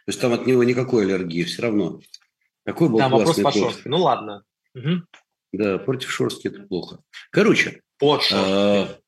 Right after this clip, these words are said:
Speaker 2: Под
Speaker 1: я
Speaker 2: шёрсткой.
Speaker 1: понимаю.
Speaker 2: Мгм.
Speaker 1: Да. Короче, в четырёх новых регионах России,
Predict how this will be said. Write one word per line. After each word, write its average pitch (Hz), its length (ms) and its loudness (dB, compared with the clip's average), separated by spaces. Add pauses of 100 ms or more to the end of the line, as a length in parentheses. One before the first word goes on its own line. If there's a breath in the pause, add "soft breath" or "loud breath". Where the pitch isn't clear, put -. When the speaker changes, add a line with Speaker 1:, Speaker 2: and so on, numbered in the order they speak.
(100)
Speaker 2:
Под 113 160 -4
Speaker 1:
я 95 40 0
Speaker 2:
шёрсткой. 110 300 0
Speaker 1:
понимаю. 95 280 -2 (920 loud breath)
Speaker 2:
Мгм. 123 180 -2
Speaker 1:
Да. 127 200 -2 (100)
Короче, 170 380 4
в - 100 -10
четырёх 160 460 2
новых 117 320 2
регионах 98 500 0
России, 151 680 0